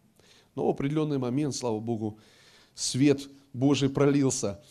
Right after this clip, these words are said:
в этом отношении. И смотрите, это интересный стих. Бог говорит, когда Адам и Ева согрешили, а мы знаем, что произошло.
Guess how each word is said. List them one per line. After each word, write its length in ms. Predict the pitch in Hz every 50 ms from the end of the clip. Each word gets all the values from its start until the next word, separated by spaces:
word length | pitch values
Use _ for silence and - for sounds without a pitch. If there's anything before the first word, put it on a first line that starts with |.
| - - -
в 80 | 117
этом 260 | 123 120 120 123 113 117
отношении. 640 | 110 113 123 127 - - 180 170 147 139 139 143 139 - - - - - - - - - -
И 300 | 175 170 180 190 185 175 185
смотрите, 420 | - 226 247 - 294 302 220 208
это 140 | 196 190 220
интересный 500 | 208 - 233 226 233 240 - - 185 160
стих. 240 | - - - 110 - - - _ _ _ _ _
Бог 320 | - 127 170 240 262 226 190
говорит, 460 | 214 175 147 131 131 143 160 - - - _
когда 340 | - 113 113 107 139 165 196
Адам 260 | 196 190 220 220 214
и 40 | 208
Ева 200 | 202 202 185 190
согрешили, 760 | 185 - 196 165 160 165 156 - - 220 190 131 127 151 - - _ _ _ _ _ _ - - - _ _
а 100 | - 131
мы 140 | 143 175 180
знаем, 360 | 147 196 247 247 247 233 202
что 200 | - - - 180
произошло. 680 | - 156 160 156 139 156 151 - - 170 147 110 -